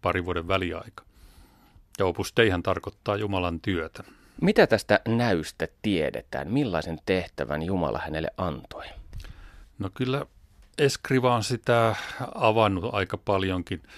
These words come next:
Speaker 1: Siis ihan yksinkertaisuudessaan siinä on kyse siitä, että niin jokainen uskova katolilainen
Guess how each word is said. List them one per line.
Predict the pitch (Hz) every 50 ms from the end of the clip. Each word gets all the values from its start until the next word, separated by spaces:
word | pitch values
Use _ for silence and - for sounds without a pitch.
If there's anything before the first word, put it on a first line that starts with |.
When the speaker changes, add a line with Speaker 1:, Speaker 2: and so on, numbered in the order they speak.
| - - -
Speaker 1:
Siis | - - 104 92 - - - _ - - -
ihan | 110 107 110
yksinkertaisuudessaan | 135 143 - 190 143 101 - 98 87 85 - 90 - - 98 87 90 87 - - 101 90
siinä | - 101 92 90 90 87
on | 85
kyse | - 101 - - 95
siitä, | - - - 104 98 95 - - 92 85
että | 80 - _ - 90
niin | 87 87 87 87 - _ - - - - - - - - - _ _ _ -
jokainen | 101 95 - 107 98 90 90 85 82 - - - - - - - - - - - - -
uskova | - - 104 90 - - - - 104 95 113 113 - - - -
katolilainen | - 98 92 - 101 101 107 107 110 113 113 113 110 113 113 113 101